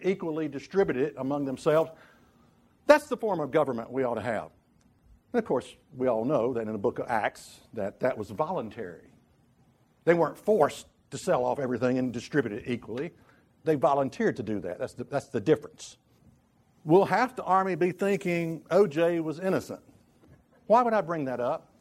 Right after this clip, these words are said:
Well, it has something to do with the gift of the Spirit called discernment. That's why I bring that up.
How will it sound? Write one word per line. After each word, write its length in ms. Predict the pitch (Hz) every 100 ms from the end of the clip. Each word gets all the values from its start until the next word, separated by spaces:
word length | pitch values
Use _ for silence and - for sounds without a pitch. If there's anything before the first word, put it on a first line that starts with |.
| _
Well, 240 | 165 190 196
it 80 | 156
has 240 | 214 226
something 220 | 226 214
to 40 | 175
do 120 | 185
with 80 | 143
the 80 | 131
gift 240 | 180 -
of 60 | 123
the 60 |
Spirit 380 | - - 180 147
called 220 | 165 139
discernment. 520 | 120 - 160 98 87 _ _ _ _ _ _ -
That's 180 | 165
why 160 | 180 147
I 40 |
bring 240 | 143 147 131
that 160 | 127
up. 200 | 131 -